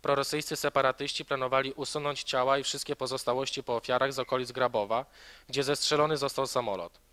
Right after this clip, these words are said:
Rozważano również przekazanie czarnych skrzynek do Moskwy.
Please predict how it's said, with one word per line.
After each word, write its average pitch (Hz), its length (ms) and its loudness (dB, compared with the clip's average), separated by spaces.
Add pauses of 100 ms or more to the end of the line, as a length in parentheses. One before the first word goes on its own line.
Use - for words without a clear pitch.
(300)
Rozważano 135 540 2
również 135 240 -4
przekazanie 135 500 0
czarnych 131 320 0
skrzynek 127 320 -6
do 120 100 -2
Moskwy. - 400 -6